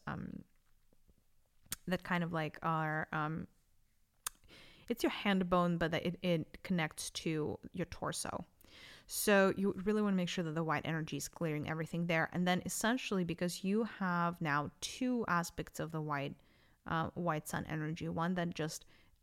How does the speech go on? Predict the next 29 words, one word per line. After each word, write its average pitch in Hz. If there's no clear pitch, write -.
ascended 185
from 156
your 170
foot, -
and 175
the 175
other 185
one 170
that 151
first 220
ascended 196
through 202
your 180
arm 175
and 160
now 156
is 160
descending 151
into -
the 151
heart -
space. -
You 196
want 190
to 202
enable 180
them 160
to -
meet 175